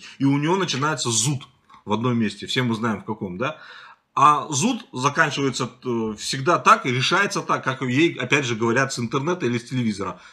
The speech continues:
Р-, надо, на-, нужно развиваться. И женщина начинает развиваться. Что такое саморазвитие женщины?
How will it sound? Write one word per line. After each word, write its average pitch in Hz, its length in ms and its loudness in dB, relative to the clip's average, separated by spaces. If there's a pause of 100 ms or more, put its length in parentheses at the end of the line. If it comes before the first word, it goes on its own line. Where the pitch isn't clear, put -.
(100)
Р-, 131 160 0
надо, 151 460 0
на-, 139 260 0
нужно 156 340 0
развиваться. 123 560 -2 (120)
И 151 340 0
женщина 190 640 0
начинает 123 600 -2
развиваться. 117 600 -4 (720)
Что 240 260 4
такое 185 440 4
саморазвитие 147 640 0
женщины? 104 460 -4